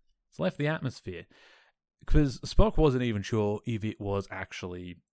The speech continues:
intelligent. He said it could have just been a gaseous entity that's just trying to feed. It may not be thinking. It might not be intelligent. The fact that it can move and eat does not necessarily mean intelligence. W-, basically saying, you know,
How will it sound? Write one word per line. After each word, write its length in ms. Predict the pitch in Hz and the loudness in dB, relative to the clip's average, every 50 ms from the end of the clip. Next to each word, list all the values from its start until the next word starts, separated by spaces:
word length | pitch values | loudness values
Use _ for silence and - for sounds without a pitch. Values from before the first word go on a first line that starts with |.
| _ _ - | _ _ -10
intelligent. 640 | 113 104 - - 123 117 104 92 82 85 87 90 - | -10 -8 -6 -4 -4 -2 -2 -2 -4 -6 -12 -16 -8
He 100 | 107 113 | -8 -6
said 140 | 101 107 101 | -6 -4 -6
it 100 | 98 92 | -6 -4
could 120 | - 117 | -4 -2
have 100 | 107 101 | -2 -2
just 160 | 95 95 - - | -4 -8 -10 -8
been 200 | 98 92 90 87 | -8 -6 -6 -8
a 40 | |
gaseous 460 | 80 98 95 87 82 - 95 92 - - | -8 -8 -10 -10 -10 -10 -10 -8 -8 -6
entity 380 | 98 101 92 - 85 85 82 | -8 -8 -8 -8 -10 -10 -10
that's 120 | 82 82 - | -10 -12 -12
just 220 | - - - - | -10 -6 -6 -4
trying 260 | - 95 90 82 85 | -4 -4 -4 -6 -8
to 60 | - | -10
feed. 400 | 87 - - 139 123 101 87 87 | -12 -10 -10 -10 -10 -10 -12 -12
It 120 | 101 90 95 | -12 -10 -8
may 160 | 95 95 92 | -8 -6 -6
not 200 | 90 90 104 95 | -6 -6 -8 -10
be 100 | 87 85 | -12 -14
thinking. 460 | - - - 135 131 - 90 82 85 | -8 -4 -4 -4 -4 -4 -10 -14 -14
It 100 | 85 92 | -14 -14
might 220 | 95 92 95 98 95 | -12 -12 -12 -10 -10
not 160 | 95 95 90 | -10 -10 -8
be 160 | 101 98 92 | -6 -6 -6
intelligent. 680 | 87 85 - - 117 131 127 98 82 78 90 87 92 | -6 -8 -8 -6 -6 -4 -4 -6 -8 -10 -14 -18 -14
The 80 | 98 95 | -14 -12
fact 240 | - 110 101 95 - | -10 -10 -12 -10 -10
that 140 | 110 90 | -12 -12
it 80 | 90 87 | -12 -12
can 120 | - 92 | -14 -12
move 240 | 92 98 107 104 92 | -8 -6 -6 -6 -6
and 140 | 92 101 110 | -6 -6 -4
eat 200 | 143 143 120 143 | -6 -6 -6 -8
does 180 | 110 98 87 101 | -12 -12 -10 -10
not 160 | 104 101 104 | -12 -12 -12
necessarily 680 | 104 101 95 - 101 - - 101 98 95 92 92 92 | -14 -14 -14 -16 -14 -10 -8 -8 -6 -6 -8 -8 -8
mean 240 | 92 92 92 90 90 | -8 -8 -8 -8 -10
intelligence. 680 | 90 82 - 135 127 101 85 - 90 - - - - _ _ _ _ _ _ _ _ _ _ _ _ _ _ _ _ | -10 -8 -6 -6 -6 -6 -8 -12 -18 -20 -20 -20 -20 _ _ _ _ _ _ _ _ _ _ _ _ _ _ _ _
W-, 140 | - - - - 143 | -18 -18 -14 -8 2
basically 540 | 107 160 147 139 98 107 113 - 120 113 113 | 4 4 4 4 0 -4 -8 -8 -6 -8 -8
saying, 440 | - - 117 107 98 92 90 90 90 | -8 -8 -10 -10 -8 -10 -10 -12 -12
you 120 | 123 143 | -12 -10
know, 220 | 110 90 87 87 | -10 -10 -12 -14